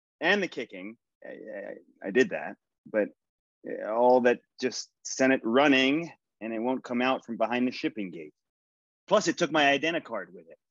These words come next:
If I don't get my card back, I, I won't be able to get out of here, and never mind clock in, never mind get paid, never mind get to the res hall or, or, or have an identity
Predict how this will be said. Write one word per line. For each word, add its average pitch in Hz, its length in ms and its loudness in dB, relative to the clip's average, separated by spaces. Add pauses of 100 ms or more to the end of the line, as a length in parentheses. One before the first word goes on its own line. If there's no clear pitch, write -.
(680)
If 104 60 -8
I - 20 -8
don't 131 180 -2
get 123 140 -6
my 117 100 -2
card 127 320 0
back, 101 260 -4
I, 101 300 -2
I 104 60 -2
won't 110 180 -6
be 113 60 -6
able 113 160 -4
to 107 60 -2
get 107 100 2
out 123 180 4
of 95 80 0
here, 98 260 -4
and 98 200 -10 (760)
never 104 160 -10
mind 107 280 -2
clock 92 320 -4
in, 95 400 -2 (340)
never 107 160 -8
mind 104 220 2
get 92 160 -4
paid, 110 500 2 (920)
never 104 160 2
mind 120 360 4
get 117 120 -4
to 113 60 -18
the 107 120 -2
res 127 320 2
hall 113 340 2
or, 120 140 -2
or, 127 540 -4
or 123 40 -4
have 139 300 -2
an 131 160 -6
identity 127 840 -6